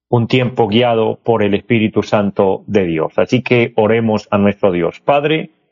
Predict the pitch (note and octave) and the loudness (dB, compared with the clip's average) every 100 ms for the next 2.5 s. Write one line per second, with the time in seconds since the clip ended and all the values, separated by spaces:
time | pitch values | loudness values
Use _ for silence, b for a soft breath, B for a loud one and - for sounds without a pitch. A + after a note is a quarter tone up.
0 | _ _ - G#2+ A#2 A#2 B2+ B2+ D3+ - | _ _ -2 0 2 2 0 0 -4 0
1 | A2 G#2 - C3+ B2+ A2 G2 G2+ G2 G#2 | 0 0 0 -2 0 0 0 0 0 0
2 | A#2+ - D3 - _ | 0 -2 -4 -6 _